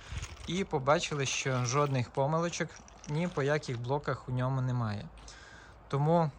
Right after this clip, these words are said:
Хто забажає, приїздіть на огляд та тест-драйв даного автомобіля, і я думаю, що обов'язково залишитесь задоволеними,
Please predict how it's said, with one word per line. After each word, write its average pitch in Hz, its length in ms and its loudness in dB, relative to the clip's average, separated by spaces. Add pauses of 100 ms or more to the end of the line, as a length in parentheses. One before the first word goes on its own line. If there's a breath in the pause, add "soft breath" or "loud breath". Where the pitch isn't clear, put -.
(880)
Хто - 320 2
забажає, 135 640 6
приїздіть 127 640 0
на 123 280 2
огляд 123 480 2
та 123 140 2
тест-драйв 120 640 2
даного 117 440 2
автомобіля, 127 680 -2
і 120 140 0
я 160 280 0
думаю, 143 360 2
що 123 260 0
обов'язково 123 600 0
залишитесь 123 760 -2
задоволеними, 131 880 0